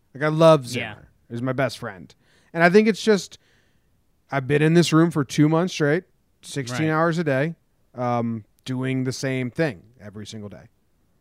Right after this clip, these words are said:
Speaker 1: I love it.
Speaker 2: Yeah.
Speaker 1: It's a blast, but I just need, uh, just
Speaker 2: Break
Speaker 1: done.
Speaker 2: it up a little, yeah. Um, put,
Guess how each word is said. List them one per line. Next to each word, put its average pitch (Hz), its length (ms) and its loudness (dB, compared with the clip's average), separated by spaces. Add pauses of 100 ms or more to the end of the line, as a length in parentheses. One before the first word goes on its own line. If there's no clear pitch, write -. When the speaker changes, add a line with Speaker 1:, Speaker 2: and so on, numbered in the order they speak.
(180)
Speaker 1:
I 135 80 -4
love 170 240 4
it. 107 120 -10
Speaker 2:
Yeah. 131 80 -12
Speaker 1:
It's 160 140 -14
a 123 40 -10
blast, 117 500 -6 (200)
but 92 240 -16 (340)
I 107 40 -18
just 104 160 -16
need, 104 220 -12
uh, 90 160 -20
just 104 320 -16 (1600)
Speaker 2:
Break 113 120 -12
Speaker 1:
done. 98 140 -12
Speaker 2:
it 151 60 -12
up 175 220 -12
a 147 40 -10
little, 107 300 -14
yeah. 123 320 -12 (840)
Um, 131 440 -12 (180)
put, 233 220 -10